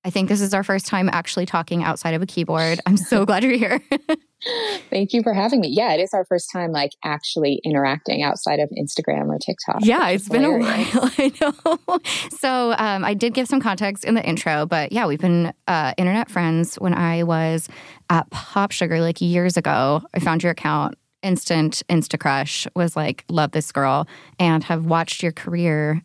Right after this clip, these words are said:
Speaker 1: and your podcast blossom. And that's just been such a massive inspiration to me as a business person, as a now podcaster, a wellness <laughs> person in general. So thank you for being such an inspiration, not just to me, but to everyone in this space.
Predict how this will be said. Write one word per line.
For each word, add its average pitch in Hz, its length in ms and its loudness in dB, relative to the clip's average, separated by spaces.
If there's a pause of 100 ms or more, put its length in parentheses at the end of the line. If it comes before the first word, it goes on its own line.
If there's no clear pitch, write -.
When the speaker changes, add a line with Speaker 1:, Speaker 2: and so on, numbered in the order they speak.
Speaker 1:
and 165 140 4
your 160 80 4
podcast 165 800 -2
blossom. 165 680 0 (280)
And 180 120 2
that's 170 160 2
just - 220 -2
been 151 280 2
such - 280 -2
a - 20 0
massive 160 340 0
inspiration - 840 -2
to 170 180 0
me 160 360 4
as 156 460 0
a 175 80 0
business 220 360 2
person, 220 500 2
as 165 200 0
a 156 300 0 (320)
now 185 220 2
podcaster, 175 1000 -2
a - 40 2
wellness 170 520 0
<laughs> - 0 -
person 220 460 2
in 202 140 2
general. 180 480 0
So 175 280 0 (300)
thank 196 240 2
you 214 100 4
for 196 140 0
being 180 200 4
such 175 200 -2
an 175 80 2
inspiration, 165 500 0
not 143 140 0
just - 240 -2
to 170 80 0
me, 165 140 2
but 151 200 -2
to 165 380 0
everyone 175 420 4
in 147 120 4
this 151 120 0
space. - 400 -2